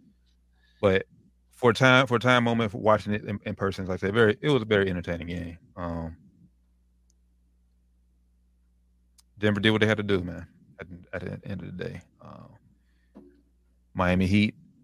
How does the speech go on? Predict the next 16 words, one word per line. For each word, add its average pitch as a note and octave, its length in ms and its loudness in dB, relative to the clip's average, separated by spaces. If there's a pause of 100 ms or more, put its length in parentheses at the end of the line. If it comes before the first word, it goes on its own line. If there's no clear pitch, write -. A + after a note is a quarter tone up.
(380)
when A#2 120 -4
the G2 60 2
game A#2 180 8
was G#2+ 120 4
that A2 140 10
sloppy, G2+ 320 6
you G2+ 140 2
had, G2+ 300 6
that A2+ 100 8
was A2 160 4
the G#2 80 -4
game G2 220 2
you G2 100 0
had F2+ 280 2
to F2+ 40 -8
win. F2 320 -14